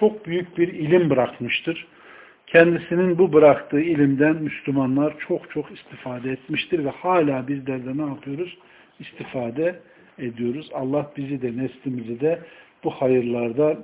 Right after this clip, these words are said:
mükafatlandırsın. Evet kardeşlerim. Ee, özellikle Bukhari ve Müslüm sahihtir derken bazı insanlar zannediyorlar ki Allah Resulü Aleyhisselatü Vesselam'ın sözleri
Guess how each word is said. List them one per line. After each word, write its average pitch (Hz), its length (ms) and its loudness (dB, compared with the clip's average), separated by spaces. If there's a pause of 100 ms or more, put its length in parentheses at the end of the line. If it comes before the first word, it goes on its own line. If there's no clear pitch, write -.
mükafatlandırsın. 110 1120 -12 (1040)
Evet 196 200 8 (100)
kardeşlerim. 117 600 -2 (1900)
Ee, 135 320 0 (260)
özellikle 208 640 6 (440)
Bukhari 175 520 8
ve 156 100 6
Müslüm 156 520 -2 (140)
sahihtir 151 580 -2
derken 175 520 4 (540)
bazı 240 280 8
insanlar 185 520 2
zannediyorlar 170 840 0
ki 220 260 -10 (680)
Allah 247 300 4
Resulü 151 380 0
Aleyhisselatü 175 720 0
Vesselam'ın 131 500 2
sözleri 170 580 0